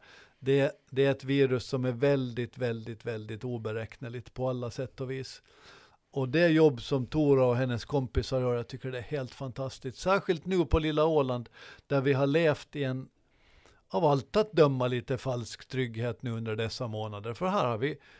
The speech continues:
vårt liv egentligen fortsatt som vanligt, bortsett från den ekonomiska vardagen som är rätt bedrövlig. Men, men vårt liv har fortsatt i stort sett som vanligt. Men, men läkarna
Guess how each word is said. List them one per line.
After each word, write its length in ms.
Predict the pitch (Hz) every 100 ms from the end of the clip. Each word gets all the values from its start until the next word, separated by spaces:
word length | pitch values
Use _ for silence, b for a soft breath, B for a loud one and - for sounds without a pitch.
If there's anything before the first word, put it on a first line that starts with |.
| b
vårt 220 | 175 165
liv 260 | 180 180 151
egentligen 460 | 165 156 - 147 131
fortsatt 440 | 160 139 - 127
som 160 | - 160
vanligt, 400 | 180 113 107 104
bortsett 420 | 120 110 127 110
från 140 | 123
den 160 | 120 120
ekonomiska 640 | 120 139 151 113 104 -
vardagen 560 | 113 110 104 101 104 104
som 180 | 113 107
är 40 |
rätt 240 | 104 107 -
bedrövlig. 500 | 107 113 104 113 113 b b b b
Men, 300 | - 123 123 123 _ _ -
men 160 | 139
vårt 200 | 135 139
liv 200 | 190 202
har 100 | 151
fortsatt 460 | 143 185 147 143 139
i 40 |
stort 300 | 131 180 160
sett 200 | - 131
som 180 | - 147
vanligt. 440 | 165 127 110 107 - B B B B
Men, 280 | 139 139 -
men 180 | - 131
läkarna 640 | 156 214 185 - 147 135